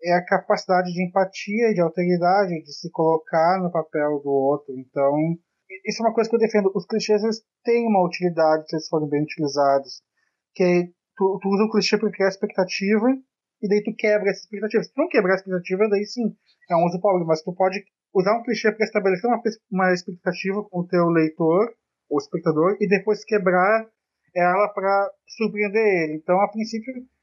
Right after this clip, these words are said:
tu partir de um, de um estereótipo e depois desenvolver e dar carne, e volume e vida pra esse estereótipo,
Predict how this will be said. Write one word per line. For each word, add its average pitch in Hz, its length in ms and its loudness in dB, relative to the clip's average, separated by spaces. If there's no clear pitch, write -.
tu 220 140 -4
partir 220 340 0
de 220 100 -2
um, 233 200 -4
de 185 120 -4
um 202 80 0
estereótipo 202 800 0
e 196 40 -6
depois 196 340 0
desenvolver 185 500 0
e 190 40 -6
dar 185 180 2
carne, 175 460 0
e 170 40 -2
volume 165 460 0
e 165 120 -6
vida 165 260 -2
pra 196 100 -6
esse 190 100 -8
estereótipo, 175 640 -2